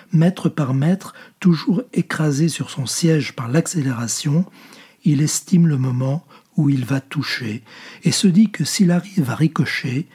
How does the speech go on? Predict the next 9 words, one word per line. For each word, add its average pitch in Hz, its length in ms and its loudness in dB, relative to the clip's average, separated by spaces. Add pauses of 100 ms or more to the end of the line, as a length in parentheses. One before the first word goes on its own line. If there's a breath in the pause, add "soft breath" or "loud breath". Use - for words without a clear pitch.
(400 soft breath)
il 131 100 -2
s'éjectera 135 760 -2
pendant 120 320 -2
le 113 120 -4
rebond. 110 420 -6 (1300 loud breath)
L'avion 170 320 6
poursuivit 175 520 0
sa 151 200 -2
course - 520 -4